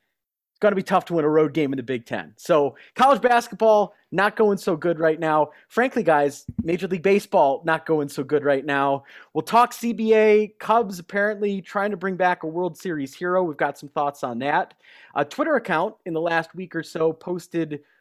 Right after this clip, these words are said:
Wrigley Field concession prices from nineteen seventy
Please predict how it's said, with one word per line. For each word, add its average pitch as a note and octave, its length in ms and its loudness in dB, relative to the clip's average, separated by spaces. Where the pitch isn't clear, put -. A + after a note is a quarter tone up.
Wrigley B3 300 -4
Field A3 360 -2
concession G3 680 -6
prices D3+ 460 -6
from C3+ 220 -10
nineteen F#3+ 540 -8
seventy C3 680 -2